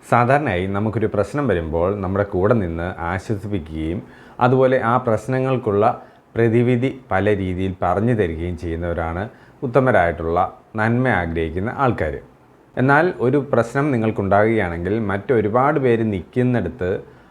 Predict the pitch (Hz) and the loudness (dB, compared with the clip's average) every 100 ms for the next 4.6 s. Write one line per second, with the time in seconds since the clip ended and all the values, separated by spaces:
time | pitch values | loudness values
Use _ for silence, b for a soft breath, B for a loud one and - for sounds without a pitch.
0 | B 101 113 135 139 117 101 101 101 101 | B -2 2 2 2 2 0 0 0 0
1 | 107 101 92 - 101 98 98 - - 90 | -2 -2 -4 -4 -4 -4 -6 -10 -14 -8
2 | 92 98 101 98 90 92 92 95 - 85 | -4 0 2 2 0 -4 -4 -6 -6 -4
3 | 95 104 104 95 95 95 95 90 90 107 | -2 -2 -2 0 2 2 2 0 -2 -4
4 | 87 90 98 92 76 | -2 0 0 0 -2